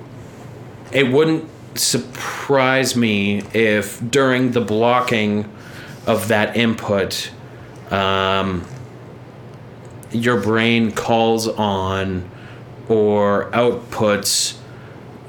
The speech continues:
what I would call, like, more basic,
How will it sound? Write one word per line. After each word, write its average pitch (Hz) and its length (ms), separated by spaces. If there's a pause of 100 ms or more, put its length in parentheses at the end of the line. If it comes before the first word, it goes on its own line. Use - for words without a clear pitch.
(400)
what 104 300
I 104 100
would 101 160
call, 104 280
like, 98 260
more 107 480
basic, 101 800